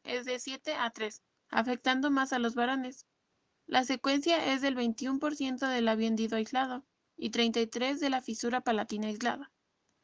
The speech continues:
y cuarenta y seis de ambas lesiones simultáneas. Los factores asociados con estas malformaciones congénitas se pueden reunir en dos grandes grupos, ambientales y genéticos. Pueden ser físicos, químicos o biológicos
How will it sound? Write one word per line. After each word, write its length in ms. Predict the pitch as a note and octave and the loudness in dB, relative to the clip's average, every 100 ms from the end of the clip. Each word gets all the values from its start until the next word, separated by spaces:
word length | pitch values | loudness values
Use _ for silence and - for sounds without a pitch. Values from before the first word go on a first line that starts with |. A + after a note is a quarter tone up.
| _ _ _ | _ _ _
y 140 | C4+ | -4
cuarenta 400 | A#3+ C4 A#3+ A#3 | 2 4 6 4
y 80 | A#3+ | 2
seis 260 | A3+ C#4+ D4+ | 2 2 2
de 80 | C#4+ | 2
ambas 380 | B3 B3 C4+ | 2 2 2
lesiones 420 | C4 A3+ A3+ A#3+ B3+ | 0 0 0 0 0
simultáneas. 760 | A3+ G3 - G3 - - - _ _ - | -2 -2 -4 -4 -6 -14 -20 _ _ 6
Los 200 | C#4+ C#4+ | 6 10
factores 480 | D4+ - E4 G4+ | 6 6 4 6
asociados 480 | A#4+ E4+ C#4+ C#4+ D4+ | 4 4 6 6 4
con 160 | - C#4 | 4 2
estas 280 | C#4+ D#4+ D#4 | 2 2 4
malformaciones 680 | C#4 - B3+ A#3 C4 C4+ D4 | 4 2 0 2 2 0 0
congénitas 680 | C4+ C4 C4 C4+ C#4+ D4 | -2 0 2 2 2 2
se 100 | D4 | 0
pueden 340 | C#4 C4 C#4+ D#4 | 0 2 4 6
reunir 360 | C#4+ B3 B3+ | 4 2 2
en 100 | C4 | 2
dos 160 | B3 A3+ | 2 4
grandes 280 | A3 A3 A3 | 4 2 2
grupos, 480 | C4 D4 C4 C4 _ _ _ _ | 2 2 0 -4 _ _ _ _
ambientales 640 | A#3+ B3 B3 A#3 C4 D#4 E4 | 4 6 6 6 6 6 2
y 100 | - | 0
genéticos. 720 | A#3+ A#3 A3+ A3 - G#3 - _ _ _ _ _ _ | 4 4 4 0 -4 -4 -6 _ _ _ _ _ _
Pueden 280 | D4 D#4+ E4 | 4 4 6
ser 180 | E4+ D4+ | 4 4
físicos, 600 | D#4 D4+ D#4+ - D#4 - | 2 4 2 2 0 2
químicos 500 | C#4 C#4 C#4+ C4+ B3+ | 4 4 4 2 2
o 60 | A#3+ | 4
biológicos 720 | A#3+ B3+ C#4+ C#4+ - A3+ | 4 4 2 0 0 -4